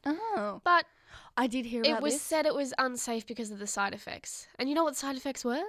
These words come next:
Speaker 1: The same as a pill. <laughs>
Speaker 2: Depression,
Speaker 1: <laughs>
Speaker 2: anxiety, um, you know,
Speaker 1: <laughs>
Speaker 2: lower sex drive, you know, which is very important.
Speaker 1: Oh.
Speaker 2: But yeah, all the side effects were just the same as a girl's pill, except, so, you know, depression, anxiety, mood changes, like,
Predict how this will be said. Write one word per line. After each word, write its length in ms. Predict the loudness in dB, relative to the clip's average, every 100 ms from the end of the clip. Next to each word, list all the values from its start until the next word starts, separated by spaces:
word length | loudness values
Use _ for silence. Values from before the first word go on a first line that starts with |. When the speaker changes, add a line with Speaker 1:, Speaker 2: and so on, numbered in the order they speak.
| -6
Speaker 1:
The 60 |
same 320 | -4 -2 -2
as 140 | -6 -8
a 60 | -10
pill. 300 | -6 -8 -8 -8
<laughs> 100 | -8 -8 -14 -20 -10
Speaker 2:
Depression, 800 | -6 -6 4 6 6 4 2 4
Speaker 1:
<laughs> 200 | 4 4
Speaker 2:
anxiety, 1080 | 2 4 8 10 10 8 4 0 0 0 -2 -6 -16 -12 2
um, 480 | 6 8 8 4 2
you 120 | 2
know, 560 | 4 6 6 8 6 6 2 2 2
Speaker 1:
<laughs> 400 | 4 6 4 2
Speaker 2:
lower 400 | 2 8 8 8
sex 480 | 4 4 4 4 -2
drive, 440 | 4 6 8 4
you 80 | 0
know, 80 | -4
which 120 | -2
is 100 | -4
very 180 | -2 0
important. 340 | 0 2 10 12
Speaker 1:
Oh. 160 | 12 10 4
Speaker 2:
But 220 | 6 6 4
yeah, 220 | 2 4 6
all 160 | 6
the 80 | 6
side 220 | 4 2
effects 420 | 4 0 -2 -6 -4
were 100 | -4
just 240 | -2 -4
the 60 | -2
same 300 | 0 0 -2
as 180 | -6 -4
a 80 | -6
girl's 220 | -4 -8
pill, 220 | -8 -10 -12 _
except, 460 | -6 2 4 4 -4 -10 _
so, 260 | 2 2 4
you 100 | 2
know, 140 | 2
depression, 460 | 2 -2 -2 0 0
anxiety, 520 | -2 2 2 2 -2
mood 200 | -4 -6
changes, 540 | -2 -2 0 -2 -4 -4
like, 300 | -4 -4 -8